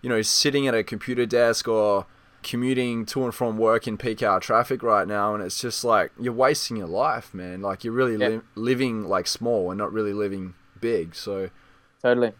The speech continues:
Speaker 1: yeah, no,
Speaker 2: Yeah.
Speaker 1: that's great.
Speaker 2: Th-, that's right, man. I think, I think it's a choice, you know. Uh, whenever I, I think about, uh, you know, the freedom I have today relative to other people, I just think, you know, um, anybody has the ability to make the same choice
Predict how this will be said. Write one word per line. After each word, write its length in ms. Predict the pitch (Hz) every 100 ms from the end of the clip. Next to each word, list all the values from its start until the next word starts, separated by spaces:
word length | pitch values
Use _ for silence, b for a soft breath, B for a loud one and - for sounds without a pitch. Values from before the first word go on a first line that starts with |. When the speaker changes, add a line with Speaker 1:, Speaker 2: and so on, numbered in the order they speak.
| _
Speaker 1:
yeah, 180 | 104 104
no, 120 | 107
Speaker 2:
Yeah. 120 | 165
Speaker 1:
that's 120 | 185 120
great. 300 | 113 107 - _
Speaker 2:
Th-, 100 | 185
that's 220 | 180 170 185
right, 160 | 180
man. 180 | 139 147
I 60 | 156
think, 220 | 196 170
I 80 | 170
think 180 | 202
it's 140 | 196 -
a 40 |
choice, 460 | - - 180 151 -
you 60 |
know. 240 | 123 135 139
Uh, 260 | 92 123 - b b b _ -
whenever 440 | 147 160 175 165
I, 320 | 147 131 123
I 60 | 131
think 340 | - 147 143
about, 640 | 127 123 123 117 113 - -
uh, 380 | - 120 117 110 -
you 140 | 120
know, 120 | 113
the 80 | 110
freedom 380 | - 131 120 117
I 180 | 120 120
have 180 | 117 -
today 280 | 113 113
relative 580 | 110 113 113 110 117 104 - -
to 120 | 117
other 140 | 123
people, 240 | 127 113 117
I 60 |
just 200 | 110 117
think, 180 | 120 101
you 60 | 120
know, 140 | 117 - B B B - -
um, 380 | 120 120 117 - - - -
anybody 720 | 131 156 170 143 127 120 117 - -
has 360 | - 123 117 110
the 160 | 120
ability 420 | 110 120 123 120
to 80 | 110
make 280 | 113 113 -
the 60 | -
same 280 | - 117
choice 580 | 107 117 110 107 - -